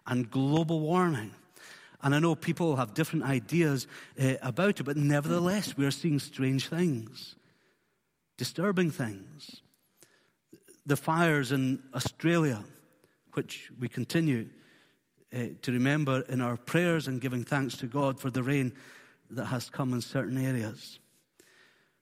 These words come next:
We think of other parts of the world where there is almost inexplicable levels of flooding and the way in which that is destroying communities and,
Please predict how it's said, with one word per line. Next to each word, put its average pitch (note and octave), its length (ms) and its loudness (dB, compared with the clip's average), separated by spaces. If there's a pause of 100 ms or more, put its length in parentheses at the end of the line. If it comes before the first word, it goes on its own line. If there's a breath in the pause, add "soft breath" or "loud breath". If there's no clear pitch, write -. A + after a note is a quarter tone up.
(120)
We C#3 100 2
think D#3+ 280 2
of C#3+ 100 0
other E3 200 4
parts D3 360 0
of C#3 80 -2
the C#3+ 80 0
world D#3 420 2
where C#3 160 2
there C3 160 0
is C3+ 260 0 (400 loud breath)
almost D3+ 440 2 (140)
inexplicable D#3+ 880 2
levels C3+ 560 0
of - 260 -4 (320 soft breath)
flooding D3+ 720 0 (600 loud breath)
and C3 100 2
the C3+ 40 2
way D3 180 4
in C#3 80 2
which B2+ 280 0
that D3 320 0
is C#3 160 0
destroying C#3+ 800 0
communities C3 760 0
and, A2+ 200 -2